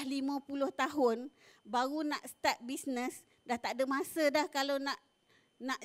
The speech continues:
join another business. Selepas ni, kalau yang, kalau yang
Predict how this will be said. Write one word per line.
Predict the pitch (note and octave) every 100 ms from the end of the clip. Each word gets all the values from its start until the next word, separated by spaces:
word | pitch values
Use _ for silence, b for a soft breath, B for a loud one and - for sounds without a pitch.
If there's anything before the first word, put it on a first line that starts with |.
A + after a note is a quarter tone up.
| A#3+
join | C#4 C#4 C#4
another | C4+ C4+ B3+ C4+
business. | B3+ - D#4 C#4+ G#3
Selepas | - C4 B3+ C#4 D4+
ni, | D4+ C4+
kalau | - B3+ C4+
yang, | C4+ C4 D4+ b b b b
kalau | - B3+ C#4
yang | C#4 C4